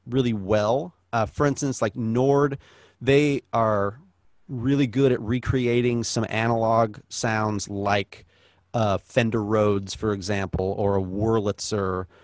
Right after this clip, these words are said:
or a B three organ, uh, in my opinion. And they do it all in the digital world. So it's not an analog keyboard, but it's recreating analog sounds. And they really do fantastic as far as that goes.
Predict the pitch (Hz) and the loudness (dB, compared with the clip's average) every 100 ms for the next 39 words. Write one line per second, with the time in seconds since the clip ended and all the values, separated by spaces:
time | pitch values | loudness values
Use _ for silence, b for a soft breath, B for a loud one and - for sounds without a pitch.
0 | b b 117 107 95 87 123 95 127 123 | b b 2 4 4 0 -12 0 2 4
1 | 117 113 117 117 - 120 113 98 87 85 | 0 -2 -2 -2 2 4 4 2 -4 -6
2 | - b b b _ - 117 107 104 117 | -16 b b b _ -2 0 2 0 2
3 | 131 135 123 135 117 117 - 135 139 131 | 4 4 4 2 2 -2 -2 2 2 6
4 | 170 151 139 123 113 143 135 127 117 120 | 8 8 6 4 2 2 2 2 2 4
5 | 120 95 95 113 120 151 175 131 131 123 | 4 2 -2 -4 0 2 4 2 0 0
6 | 107 98 - 143 104 95 92 92 - b | 0 -2 -4 -4 0 0 -2 -8 -16 b
7 | 107 104 - 113 143 147 - 120 123 135 | -4 -4 -6 -4 -2 -2 -4 0 2 2
8 | 120 113 113 117 107 98 95 - 113 101 | 0 0 -2 0 0 -2 -2 -4 -2 -2
9 | 92 92 - b b b 110 117 120 107 | -4 -8 -12 b b b -2 0 0 -4
10 | - _ _ _ - - 117 113 139 120 | -12 _ _ _ -20 -16 -6 2 4 4
11 | 107 113 98 - 101 - 120 113 - 101 | 2 -2 -2 -4 -6 -2 0 0 -4 -10
12 | _ _ _ - - 123 101 110 98 - | _ _ _ -18 -4 -2 -2 -2 -4 -8
13 | 50 - - | -18 -20 -20